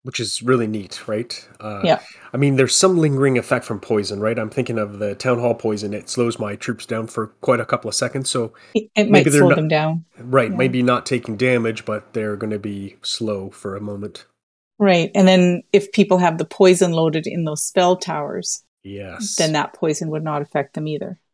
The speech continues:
Speaker 2: while they're underground. As soon as they pop up, it's gonna take 'em out. But
Speaker 1: But again,
Speaker 2: it's a little
Speaker 1: looks
Speaker 2: bit of
Speaker 1: like
Speaker 2: a
Speaker 1: another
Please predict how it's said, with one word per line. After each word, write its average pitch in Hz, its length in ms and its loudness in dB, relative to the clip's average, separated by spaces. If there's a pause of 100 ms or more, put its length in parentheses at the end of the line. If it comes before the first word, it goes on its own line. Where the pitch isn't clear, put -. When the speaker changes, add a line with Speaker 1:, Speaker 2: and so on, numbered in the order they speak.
(340)
Speaker 2:
while 160 240 6
they're 147 100 2
underground. - 540 -4 (720)
As - 40 -20
soon 202 140 8
as 165 80 4
they 165 80 6
pop - 280 -4
up, 147 220 -2
it's - 120 -14
gonna - 340 -14 (240)
take 151 200 -2
'em 165 60 -6
out. - 340 -14
But - 120 -18 (260)
Speaker 1:
But 123 140 2
again, 123 160 2
Speaker 2:
it's - 80 2
a - 20 8
little 190 80 6
Speaker 1:
looks 156 120 0
Speaker 2:
bit 165 100 2
of - 20 -2
Speaker 1:
like 131 100 4
Speaker 2:
a 127 40 4
Speaker 1:
another 123 480 4